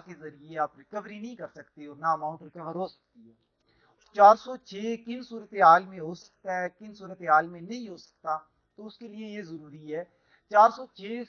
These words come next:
صرف اس وقت ہو سکتا ہے جب آپ نے کسی بندے کو کوئی پیمنٹ دی ہے یا کوئی پراپرٹی انٹرسٹ کی ہے اور اس نے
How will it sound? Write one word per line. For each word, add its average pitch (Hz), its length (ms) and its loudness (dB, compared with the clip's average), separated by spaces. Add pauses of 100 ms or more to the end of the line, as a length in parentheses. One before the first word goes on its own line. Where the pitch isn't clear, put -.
صرف - 300 -20
اس 330 220 -16
وقت 226 260 -6
ہو 165 120 -10
سکتا 170 520 -4
ہے 185 80 -4
جب 175 200 -12 (120)
آپ 175 400 0
نے 180 220 -16
کسی 170 240 -20
بندے 147 360 -12
کو 156 300 -16 (420)
کوئی 175 160 -8
پیمنٹ 202 540 -2
دی 175 300 -10
ہے 190 200 -2
یا 170 100 -6
کوئی 165 160 -18
پراپرٹی 190 500 -18
انٹرسٹ 185 560 -10
کی 127 240 -20
ہے 117 60 -20 (380)
اور 208 160 -6 (120)
اس 294 280 -4
نے 202 400 -20